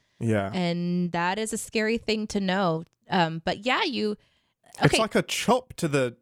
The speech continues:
Speaker 1: like,
Speaker 2: Yes.
Speaker 1: clavicle neck
Speaker 2: Yes,
Speaker 1: area.
Speaker 2: that's exactly right. Yeah. And it's
Speaker 1: Boy.
Speaker 2: basically disrupts the, the flow of information <laughs> to your brain.
Speaker 1: <laughs>
Speaker 2: It's not, it's not about oxygen.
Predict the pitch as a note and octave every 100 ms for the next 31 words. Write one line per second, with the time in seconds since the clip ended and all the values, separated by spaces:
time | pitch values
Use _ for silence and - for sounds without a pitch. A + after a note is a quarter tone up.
0 | _ _ - - C#3 C#3 G3+ - D#3+ F#3+
1 | F#3 D#3 A#2+ A2 B2 D#3 - A3+ G3+ G3
2 | A#3+ A#3 B2 A3+ G#3 G3+ F#3 F#3 - E3+
3 | - F3+ F#3+ A#3+ - - F#3+ F3+ E3 C3
4 | - G3+ G3+ - A3+ G#3+ G#3 A#3+ - C4
5 | B3 A3+ G#3+ F#3 G3+ - - G3 G3 -
6 | - - F#3 F#3 F3+ F3 F3 - _ _
7 | - F#3 - _ _ - G#3 G3 - F#3+
8 | G3 G3 F#3 G3 G3 - - A3 G#3 A3
9 | F#3 D#3 F3+ F#3+ A#3 C#4 D4+ - D#4+ A#3+
10 | A#3 A#3+ - _ - - - A3 A#3+ A#3+
11 | A#3 A3 - - A3+ - G#3 F#3 F3+ E3+
12 | E3+